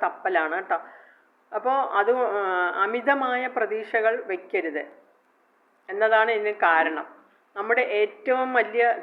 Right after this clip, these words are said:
തെറ്റെന്താണ്? അവിടെയാണ് നമ്മളുടെ മാനസികമായിട്ട്,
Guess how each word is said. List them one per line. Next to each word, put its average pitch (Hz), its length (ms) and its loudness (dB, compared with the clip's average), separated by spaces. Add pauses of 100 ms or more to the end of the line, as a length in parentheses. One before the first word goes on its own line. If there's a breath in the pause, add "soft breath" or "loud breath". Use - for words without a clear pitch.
തെറ്റെന്താണ്? 196 920 0 (520)
അവിടെയാണ് 247 520 2
നമ്മളുടെ 220 540 2
മാനസികമായിട്ട്, 208 1080 -2